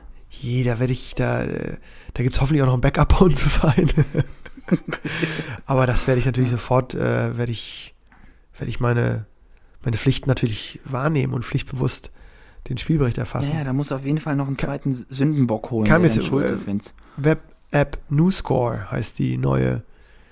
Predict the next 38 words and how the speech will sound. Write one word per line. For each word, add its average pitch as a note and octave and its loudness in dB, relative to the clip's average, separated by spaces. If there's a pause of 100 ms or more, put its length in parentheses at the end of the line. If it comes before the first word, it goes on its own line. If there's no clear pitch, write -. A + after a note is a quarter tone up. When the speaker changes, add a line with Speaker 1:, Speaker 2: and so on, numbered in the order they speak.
(320)
Speaker 1:
App - -2
für - 2
den B2 2
digitalen B2+ 2
Speaker 2:
Mhm. A2 -2
Speaker 1:
Spielbericht. A2+ 0
Hab A#2+ 0
ich - -6
ja C3+ 0
erst - -4
extra - -8
mal C3+ 0
hier C3 2
nochmal B2+ 0
eine A#2+ -2
Verbandsinfo B2+ -2 (540)
auf - -6
der B2 -4
T - 0
D B2+ 0
V - -6
N-Seite, A#2 -2
die, A2+ -4 (180)
die B2 -6
wirklich A#2 -4
immer B2+ -4 (760)
gespickt - 2
ist D3 0
mit C#3 2
neuesten C#3 2
Informationen. C3 -2 (720)
Interessiert C3+ 2
dich C#3+ 4
jetzt C#3+ 2
alles C3+ 2
gar C#3 4
nicht, F3 2
aber D3 2